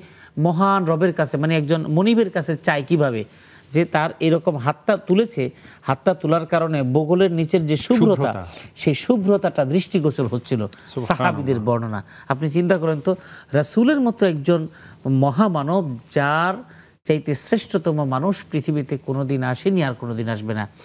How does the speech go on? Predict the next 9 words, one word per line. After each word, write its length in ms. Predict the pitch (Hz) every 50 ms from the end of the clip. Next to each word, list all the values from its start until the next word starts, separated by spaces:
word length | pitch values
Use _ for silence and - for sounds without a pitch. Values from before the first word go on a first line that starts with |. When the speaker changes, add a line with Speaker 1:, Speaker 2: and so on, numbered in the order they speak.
| - - - - -
Speaker 1:
সাইয়্যিদুল 540 | - - - 196 196 165 185 165 143 151 131
মুরসালিন, 420 | 127 131 131 - - 143 135 135
সমস্ত 500 | 123 - - 190 220 247 247 233 - -
রাসূলদের 460 | 190 156 143 139 - 240 226 180 165 135
সর্দার, 360 | - 135 120 107 107 113 110 - - - - -
সাইয়্যিদুল 540 | - - - 196 196 180 196 165 170 156 151
আম্বিয়া, 420 | - 143 139 131 123 127 127 123 117
সমস্ত 400 | - 170 175 180 190 - - 165
নবীদের 420 | 147 160 185 190 214 180 170